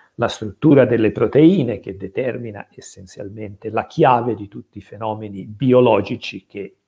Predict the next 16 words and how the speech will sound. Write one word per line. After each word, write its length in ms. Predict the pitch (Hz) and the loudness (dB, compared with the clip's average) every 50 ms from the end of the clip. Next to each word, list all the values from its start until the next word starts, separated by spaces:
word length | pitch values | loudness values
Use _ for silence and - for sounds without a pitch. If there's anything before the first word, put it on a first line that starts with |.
| _ _ _ _ _ | _ _ _ _ _
garantiscono 760 | _ - 104 87 90 95 - 107 101 95 - - 117 101 90 | _ -8 -8 -8 -10 -14 -14 -14 -14 -14 -14 -16 -16 -16 -16
la 100 | 87 85 | -16 -18
vita, 460 | 87 98 104 98 95 - 101 - - _ _ _ _ _ _ _ _ _ _ _ _ _ _ _ _ _ | -14 -12 -12 -12 -8 -8 -8 -8 -10 _ _ _ _ _ _ _ _ _ _ _ _ _ _ _ _ _
la 100 | _ _ _ | _ _ _
vita, 220 | - 98 - 110 | -16 -12 -12 -12
diciamo, 260 | 104 - - 113 107 | -10 -8 -8 -6 -6
di 60 | 107 | -6
tutte 180 | 104 - - 127 | -8 -4 -2 -2
le 80 | 123 127 | -2 -2
creature 380 | - 120 104 - 127 135 110 | -2 -4 -4 -4 -4 -6 -2
viventi. 560 | 127 214 233 285 - - - - - - _ _ _ _ _ _ _ _ _ _ - | 0 2 4 4 4 2 0 -8 -14 -18 _ _ _ _ _ _ _ _ _ _ 0
Posso 240 | 185 196 196 - 302 | 0 0 0 -2 -4
fare, 560 | - - 110 101 101 107 117 135 - - _ _ | -2 -2 -2 0 0 -2 -2 -4 -6 -10 _ _
eh, 340 | - 131 117 113 127 - - - | -4 -2 -2 -2 -4 -6 -10 -10
una, 440 | - 123 117 110 107 104 104 - - | -8 -8 -8 -8 -8 -8 -8 -8 -8
posso, 260 | - 123 113 - - | -6 -6 -6 -6 -8